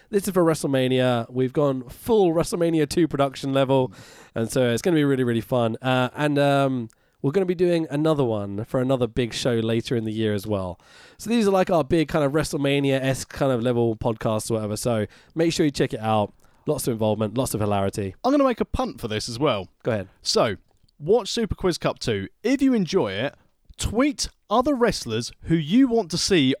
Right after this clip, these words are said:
Speaker 2: on the Super Quiz Cup.
Speaker 1: Yeah, that could be fun. We've had a few names inquire
Speaker 2: We have.
Speaker 1: She might be looking at in the future. So it'd be good to have some other pro wrestlers, you know, opposite each other, maybe.
Speaker 2: Yeah. So if you want to see your favourite independent wrestler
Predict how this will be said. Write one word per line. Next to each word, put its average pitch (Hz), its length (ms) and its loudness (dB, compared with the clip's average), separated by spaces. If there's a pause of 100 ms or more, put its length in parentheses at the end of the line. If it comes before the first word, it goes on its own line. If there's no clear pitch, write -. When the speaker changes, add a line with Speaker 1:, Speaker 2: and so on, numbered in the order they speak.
Speaker 2:
on 165 180 4
the 160 80 0
Super 143 300 0
Quiz 123 240 -4
Cup. 92 280 -8 (380)
Speaker 1:
Yeah, 101 600 0
that 127 80 -4
could 165 120 -2
be 127 80 2
fun. 117 200 0
We've 156 120 0
had 294 160 2
a 285 60 0
few 262 500 2
names 233 500 2
inquire 180 920 0 (400)
Speaker 2:
We 123 120 0
have. 135 320 2
Speaker 1:
She 165 60 2
might 160 140 2
be 147 80 2
looking 156 200 2
at 151 60 2
in 143 60 -2
the 139 60 -2
future. 151 400 0
So 151 120 0
it'd 151 100 2
be 175 60 0
good 185 140 -2
to 214 80 2
have 208 100 2
some 196 100 -4
other 196 220 2
pro 170 200 2
wrestlers, 131 580 0
you 139 60 0
know, 127 180 0
opposite 151 340 -4
each 120 200 -2
other, 104 180 -2
maybe. 95 440 -6
Speaker 2:
Yeah. 113 360 0
So 135 200 0
if 131 260 0
you 170 100 2
want 202 300 -2
to - 140 -6
see 160 420 2
your 139 320 2
favourite 143 360 0
independent 139 380 -2
wrestler 131 440 0